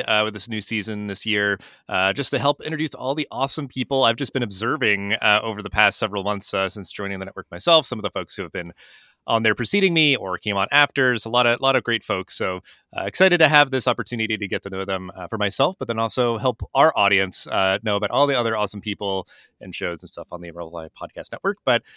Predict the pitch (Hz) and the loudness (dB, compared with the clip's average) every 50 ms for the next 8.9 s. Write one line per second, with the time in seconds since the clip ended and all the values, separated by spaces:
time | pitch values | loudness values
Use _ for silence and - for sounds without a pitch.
0 | - _ _ - 139 135 143 185 202 208 - - 220 214 208 208 180 - 202 196 | -20 _ _ 0 0 0 2 0 0 0 2 2 4 4 4 4 2 2 2 2
1 | 202 202 190 - 196 196 196 190 151 151 143 131 147 147 151 151 147 - - 151 | 2 2 2 0 -2 -2 0 2 4 4 4 4 2 0 0 0 -2 -4 -2 -2
2 | 156 156 151 147 147 151 - - 147 147 143 127 143 151 143 - 143 139 131 139 | 0 2 2 2 2 2 0 -2 -2 -2 0 0 0 0 0 0 0 0 0 0
3 | 131 - - 123 110 123 135 139 - - 135 135 135 123 - 127 113 104 117 120 | 0 -2 -4 -6 -6 -6 -4 -4 0 2 2 2 2 2 0 -2 -2 2 2 2
4 | 120 120 120 117 117 113 110 - _ _ _ _ _ - 208 214 196 180 196 180 | 2 2 2 2 2 0 0 -4 _ _ _ _ _ 2 2 4 4 4 4 4
5 | 196 185 151 127 147 156 165 175 160 139 143 147 147 151 151 143 135 131 127 131 | 4 4 4 4 4 6 6 4 4 2 2 4 4 4 4 2 4 6 6 6
6 | 131 120 131 117 - - 135 123 104 - 110 113 123 127 120 120 120 120 117 117 | 6 4 2 -2 -2 -4 -4 -6 -2 2 2 4 4 4 4 4 4 4 4 4
7 | 117 107 104 101 101 98 98 117 135 139 - 143 127 127 120 113 - - 143 135 | 2 4 4 2 2 2 0 -2 -2 -2 0 -2 -2 0 0 -2 -2 -2 -4 -2
8 | 151 160 156 135 151 156 151 160 147 - 160 165 180 175 156 123 104 104 | -2 -2 -2 -2 -2 -2 -2 -2 -2 -2 -2 -2 -2 -4 -6 -6 -8 -8